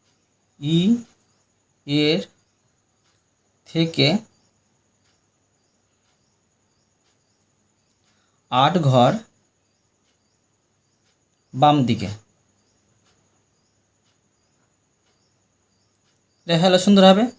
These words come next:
এবার দেখো ডি নম্বর, ডি দাগ দিয়ে দিলাম। দেখো প্রশ্ন কী করতে বলা হয়েছে। প্রশ্ন বলা হয়েছে ডি এফ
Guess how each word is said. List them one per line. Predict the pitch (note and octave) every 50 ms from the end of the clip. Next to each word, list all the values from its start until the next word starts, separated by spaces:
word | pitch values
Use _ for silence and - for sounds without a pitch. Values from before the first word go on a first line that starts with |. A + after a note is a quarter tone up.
| _ _ _ _ _ _ _ D#3
এবার | D#3 F3+ F3 E3+
দেখো | - E3+ F#3 F3 C#3+
ডি | D3+ D#3+ E3
নম্বর, | E3 D#3+ D#3+ F3+ G3 - _ _ _ _ _ _ _ _ -
ডি | - C3 D3 D3 D3+
দাগ | D#3+ D#3
দিয়ে | D#3+ E3 D3+
দিলাম। | D3 D3+ F3+ G3+ - _ _ _ _ _ _ _ _ _ -
দেখো | D3 C#3+ - G3 F#3+ -
প্রশ্ন | E3 D#3+ D#3+ F3+ E3 D#3
কী | D#3 C#3+
করতে | D#3+ D#3 - D3
বলা | D3 D3 D3 D3+
হয়েছে। | D3+ C#3 C#3+ D#3+ F#3+ - - - - - - - - - _ _ _ _ _ _ _ _ _ _ _ _ -
প্রশ্ন | F#3+ - - G#3+ G3+
বলা | G3+ G3+ G3+ G#3
হয়েছে | G#3 G3+ - G#3+ C4 C4 - _ _ _ _ _ _ _ _ _ - C3 B2+ A#2 B2
ডি | F3 G#3 A3+ B3 C4+ - - _ _ _ _ - D#3 F3+
এফ | F#3